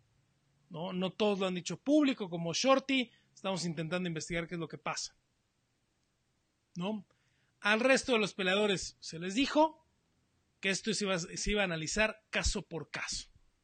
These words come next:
¿no? A ver a quién le ofrecen algo en las ciento treinta y cinco libras y a quién no.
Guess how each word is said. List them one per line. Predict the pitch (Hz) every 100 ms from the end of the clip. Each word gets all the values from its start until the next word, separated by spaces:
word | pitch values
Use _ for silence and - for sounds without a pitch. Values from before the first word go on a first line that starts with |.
| _ _ _ _ _ _ _ _ _ _ -
¿no? | 160 185
A | 170
ver | 170 196
a | 196
quién | - 214 226 240 226 -
le | 170
ofrecen | 160 - 202 190 202 190 175 - _ _ _ _ -
algo | 208 208
en | 190
las | 165
ciento | 180 175
treinta | 170 160
y | 160
cinco | 185 180
libras | 185 180 170 160 -
y | 156
a | 135
quién | - 175 208
no. | 262 254 -